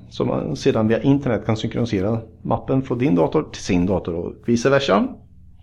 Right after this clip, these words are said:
Eh, i och med att det inte är någon server inblandad här som sparar eller mellanlagrar filerna,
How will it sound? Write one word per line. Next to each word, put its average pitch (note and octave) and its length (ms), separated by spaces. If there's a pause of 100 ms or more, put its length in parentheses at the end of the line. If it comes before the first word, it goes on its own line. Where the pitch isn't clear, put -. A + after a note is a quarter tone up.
(1040)
Eh, G#2 420
i C#3 200
och C#3+ 40
med C#3 80
att C#3 80
det D3 80
inte C3 160
är B2+ 40
någon C3 440
server F3 420
inblandad A2+ 420
här F#2 360
som A2 180
sparar B2+ 500
eller A#2+ 200
mellanlagrar A#2+ 840
filerna, D2+ 540